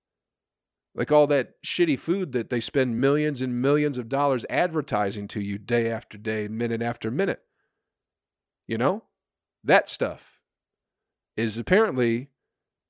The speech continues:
the most dangerous thing in the world, or at least in America right now, is eating poorly and having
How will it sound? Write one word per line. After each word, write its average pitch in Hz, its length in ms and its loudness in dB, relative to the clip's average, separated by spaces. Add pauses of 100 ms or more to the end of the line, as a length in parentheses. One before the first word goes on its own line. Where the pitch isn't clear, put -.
the 147 160 6
most 156 300 4
dangerous 160 560 -2
thing 165 460 -6 (720)
in 170 160 2
the 135 100 6
world, 117 560 6 (560)
or - 140 2
at - 60 0
least 160 240 2
in 139 100 4
America 135 500 4
right 92 220 -6
now, 87 340 -12 (1500)
is 127 180 -2
eating 165 320 2
poorly 156 440 -2
and 113 80 -8
having 117 520 -6